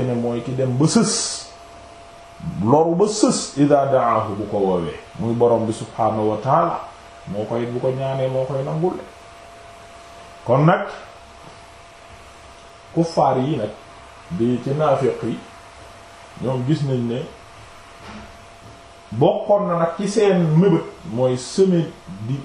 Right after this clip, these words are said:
di, mooy, euh, discorde ak wuute ak féewaloo ci xolu jullit ñi.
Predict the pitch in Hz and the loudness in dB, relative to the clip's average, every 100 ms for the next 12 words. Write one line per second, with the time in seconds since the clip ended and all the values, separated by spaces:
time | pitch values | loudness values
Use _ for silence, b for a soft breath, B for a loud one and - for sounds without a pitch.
0 | 107 123 139 120 117 147 175 - - - | -6 -4 -4 -2 0 -2 -4 -12 -20 -20
1 | - - - - - - - - - - | -20 -20 -20 -20 -20 -20 -20 -20 -20 0
2 | 123 - - - - - - - 120 208 | 2 2 -4 -12 -20 -20 -18 0 2 4
3 | - - - 156 220 - - - 156 135 | 4 2 2 0 -6 -10 -18 -2 -2 2
4 | 165 233 285 226 - 165 165 - 214 208 | 4 6 4 2 0 -2 -2 0 2 4
5 | 185 165 156 160 151 131 117 104 87 | 4 2 0 -2 -2 0 -2 0 -2